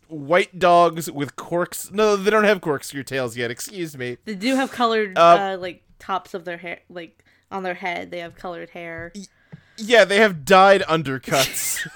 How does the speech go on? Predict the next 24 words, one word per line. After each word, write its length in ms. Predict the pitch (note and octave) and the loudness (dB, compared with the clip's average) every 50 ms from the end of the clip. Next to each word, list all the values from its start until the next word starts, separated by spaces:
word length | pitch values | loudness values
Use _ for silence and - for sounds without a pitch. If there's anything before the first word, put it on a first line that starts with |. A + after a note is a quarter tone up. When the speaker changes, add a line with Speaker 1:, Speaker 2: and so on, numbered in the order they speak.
| - - - | -20 -16 -12
Speaker 1:
<laughs> 460 | - - _ _ _ - A4+ G#4+ - _ _ _ _ - C#4 _ _ _ _ _ _ - - | -12 -12 _ _ _ -10 -8 -8 -8 _ _ _ _ -20 -20 _ _ _ _ _ _ -8 -4
And, 280 | D#3+ E3+ D#3+ D3+ D3 | -2 -2 0 2 2
uh, 220 | D3+ D3+ D3 D3+ D3 | 4 4 4 2 0
the 100 | D3+ D3 D#3 | -2 -6 -8
doors 760 | C#3 A2 - E3+ E3+ F3 F3+ F#3 F#3 F3+ F3 E3+ E3 - - - - | -6 -2 0 0 2 2 2 2 2 2 0 0 -4 -8 -6 0 2
open 380 | D3+ D#3 D3+ - D3 C#3 C#3 | 2 2 2 0 -2 -2 -4
to 100 | B2 C3+ | -6 -8
this 160 | B2+ C#3 C3 | -8 -8 -8
castle, 580 | - - - D3+ B2+ B2+ C#3 - - C3 B2+ C3 | -10 -8 -4 -2 -2 -2 -2 -2 -4 -4 -2 -4
and 120 | C3 B2+ | -4 -4
they 80 | B2+ B2+ | -4 -4
walk 320 | A#2+ B2+ B2+ B2 A#2+ - | -2 -2 -2 -2 -2 -4
in, 220 | C3 B2 A#2+ A#2+ A#2 | -6 -6 -6 -6 -6
and 140 | A2+ G#2+ G#2 | -8 -8 -6
Dame 280 | - A#2+ A#2 A#2 B2 | -4 -4 -4 -4 -6
Skyla's 540 | A#2+ - - D#3 D3 D3 C#3 C3 B2 A#2 G2+ | -8 -6 -2 0 0 0 0 0 -4 -6 -4
there. 160 | A2+ A#2+ A2 | -4 -4 -2
Speaker 2:
And 80 | G#2+ A2 | 0 0
Jade 180 | - C#4 C#4 B3 | 0 0 -2 -2
has 260 | A#3 C4+ B3+ B3 - - | -2 -2 -4 -4 -6 -14
to, 80 | - | -12
to 100 | - A#3+ | -10 -8
insist, 560 | G#3+ G#3 G3+ G3 - - A3 G3 F#3 - - - | -8 -8 -8 -10 -8 -6 -6 -6 -6 -8 -12 -8
"Oh, 360 | - A#3 C#4 B3 G3+ F#3 F#3 | -6 -4 -2 -2 -2 -4 -6